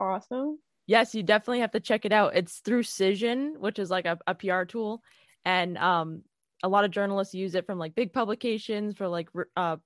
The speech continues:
Speaker 2: print stories or, like, written stories. But I've noticed a few podcasting, um, you know, podcasters on there recently. So I'm like, "Why not? Let's just do,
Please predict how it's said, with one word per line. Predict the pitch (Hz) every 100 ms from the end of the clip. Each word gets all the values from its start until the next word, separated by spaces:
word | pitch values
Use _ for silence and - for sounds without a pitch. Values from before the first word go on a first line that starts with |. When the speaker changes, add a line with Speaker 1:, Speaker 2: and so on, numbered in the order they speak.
| -
Speaker 2:
print | 233 226
stories | 220 214 202 208 196
or, |
like, | 180 170
written | 185 165
stories. | 196 208 208 202 202
But | 202 175
I've | 175 196
noticed | 165 185 190 202
a |
few | - 202
podcasting, | - 175 170 208 185 - 196 185 185 185 _ _ _
um, | 180 165 156 160 - _
you | 196
know, | 185 170
podcasters | 220 185 214 196 214 202
on | 202
there | 208 214 214 _ _ _ -
recently. | 233 220 233 233
So | 233
I'm | 196 190
like, | 185 202
"Why | 294
not? | 285 214 175
Let's | 202
just | 254 226
do, | 226